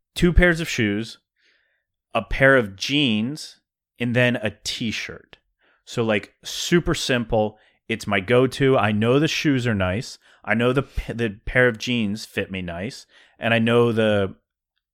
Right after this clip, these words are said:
not one t-shirt, it's, like, a couple t-shirts, but they're all the same brand, all the same, like, cut. I know they, like, fit me nice.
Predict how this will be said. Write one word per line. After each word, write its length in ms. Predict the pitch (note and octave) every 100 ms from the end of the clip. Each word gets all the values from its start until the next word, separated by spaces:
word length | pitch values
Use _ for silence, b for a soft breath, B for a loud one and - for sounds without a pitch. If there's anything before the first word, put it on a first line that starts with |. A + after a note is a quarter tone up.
| - -
not 240 | A2+ A2+
one 260 | A2 A2 A2
t-shirt, 400 | - G2 - F2+
it's, 120 | F#2
like, 120 | A2
a 60 | G2+
couple 280 | - A2+ A2
t-shirts, 420 | - F#2+ G2 F2+
but 180 | - F#2
they're 120 | F#2+
all 80 | G#2
the 60 | A2
same 280 | B2+ A#2+
brand, 280 | G#2 F#2+ F#2+
all 100 | F#2+
the 80 | G2
same, 320 | - G#2+ G2+ b b -
like, 180 | G#2 -
cut. 380 | - F2+ - _ b b b _
I 120 | A2+
know 380 | A2+ A#2+ B2 B2+
they, 480 | A#2 A2+ G#2+ G#2+ -
like, 220 | G#2+ G2
fit 340 | - - A2 G2+
me 80 | F#2+
nice. 500 | F2 D#2+ - -